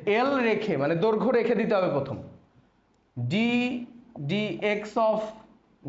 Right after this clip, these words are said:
w হবে, মানে প্রস্থের পরিবর্তন হবে, প্রস্থের পরিবর্তন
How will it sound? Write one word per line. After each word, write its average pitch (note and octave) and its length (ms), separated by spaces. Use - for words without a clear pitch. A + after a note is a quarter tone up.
w - 100
হবে, G3+ 180
মানে F3+ 140
প্রস্থের A3 400
পরিবর্তন B3 520
হবে, A2+ 160
প্রস্থের A3+ 420
পরিবর্তন G3+ 460